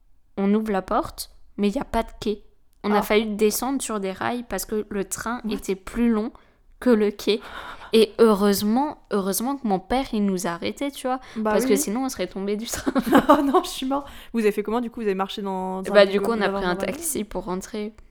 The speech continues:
Speaker 2: Ah,
Speaker 1: Parce que
Speaker 2: ouais.
Speaker 1: c'était trop loin, tu vois, et il y
Speaker 2: Oui,
Speaker 1: avait plus
Speaker 2: oui,
Speaker 1: de
Speaker 2: oui.
Speaker 1: train. Enfin, d'abord, euh, je veux dire, on est allé à l'autre arrêt, tu vois,
Speaker 2: Mhm,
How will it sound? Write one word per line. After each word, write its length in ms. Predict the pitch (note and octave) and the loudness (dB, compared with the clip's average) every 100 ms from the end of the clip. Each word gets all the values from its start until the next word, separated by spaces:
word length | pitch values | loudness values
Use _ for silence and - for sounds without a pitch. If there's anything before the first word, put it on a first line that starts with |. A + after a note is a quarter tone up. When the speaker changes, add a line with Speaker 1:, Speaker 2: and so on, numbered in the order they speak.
| - | -8
Speaker 2:
Ah, 540 | A3+ B3+ C4 A#3+ A3 G3 | -4 -2 -2 -2 -2 0
Speaker 1:
Parce 180 | F#3+ G#3 | 0 0
que 60 | |
Speaker 2:
ouais. 60 | G3+ | -4
Speaker 1:
c'était 300 | G3 F#3+ F#3 | -4 -6 -6
trop 200 | - G3 | -6 -6
loin, 240 | A3 A3+ | -6 -8
tu 180 | A3 - | -10 -10
vois, 240 | G3+ G#3 G3+ | -8 -6 -6
et 120 | - | -6
il 60 | G#3+ | -4
y 40 | |
Speaker 2:
Oui, 60 | - | -2
Speaker 1:
avait 160 | F3+ | -4
plus 140 | G#3+ G#3+ | -6 -8
Speaker 2:
oui, 40 | |
Speaker 1:
de 40 | G#3+ | -8
Speaker 2:
oui. 40 | |
Speaker 1:
train. 240 | A3 G#3 A#3 - - - - | -8 -10 -10 -20 -20 -14 -4
Enfin, 260 | G#3+ G3+ - | 2 2 2
d'abord, 420 | G3+ A3 B3 B3+ - | 2 2 2 -2 0
euh, 640 | G3 F#3 F#3 F3+ F3+ F3+ F#3 | 2 4 4 2 2 -2 -2
je 80 | |
veux 100 | G3 | 0
dire, 160 | G3 G3+ - | 0 -2 -2
on 140 | F#3 | -2
est 80 | F3+ | 0
allé 200 | F3+ G3 | -2 -2
à 120 | F#3 | -2
l'autre 280 | F#3 F#3 - | -4 -6 -6
arrêt, 260 | G3+ A#3+ A#3+ | -4 -2 -4
tu 180 | - | -6
vois, 140 | F#3 A3+ | -2 -2
Speaker 2:
Mhm, 200 | B3 | 0